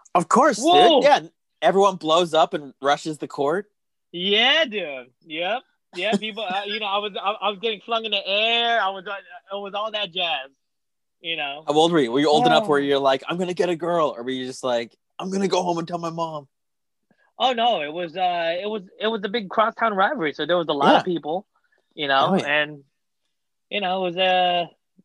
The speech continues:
Speaker 2: it was, uh, one of those, yeah, man. Uh,
Speaker 1: That's super cool.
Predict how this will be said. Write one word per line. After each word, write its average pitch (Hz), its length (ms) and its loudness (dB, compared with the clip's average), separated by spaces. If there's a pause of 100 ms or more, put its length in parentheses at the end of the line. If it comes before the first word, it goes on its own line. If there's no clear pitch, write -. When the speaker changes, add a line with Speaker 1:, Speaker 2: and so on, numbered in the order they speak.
Speaker 2:
it 156 80 -14
was, 165 200 -8
uh, 170 180 -2
one 185 160 -4
of 190 220 -2
those, 165 120 -14 (540)
yeah, 160 180 -2
man. 127 220 -8 (560)
Uh, 135 180 2
Speaker 1:
That's 202 180 2
super 294 300 4
cool. - 260 2